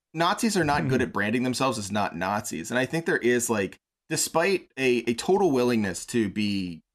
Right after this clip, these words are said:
Speaker 1: horrible and cruel and about as reactionary as you could want them to be, particularly Americans are nervous about affiliating themselves with things that are openly Nazi or white supremacist.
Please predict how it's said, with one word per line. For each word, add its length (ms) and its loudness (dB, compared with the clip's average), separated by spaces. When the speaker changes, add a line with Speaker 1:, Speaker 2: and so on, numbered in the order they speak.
Speaker 1:
horrible 540 2
and 120 -4
cruel 560 0
and 220 -6
about 260 2
as 140 0
reactionary 500 2
as 100 -6
you 60 -4
could 140 -6
want 280 0
them 140 0
to 60 0
be, 180 -2
particularly 480 -4
Americans 800 -2
are 420 0
nervous 760 2
about 600 0
affiliating 580 2
themselves 420 0
with 140 -8
things 220 -8
that 160 -4
are 340 -2
openly 500 0
Nazi 460 -2
or 120 -2
white 180 -2
supremacist. 720 -6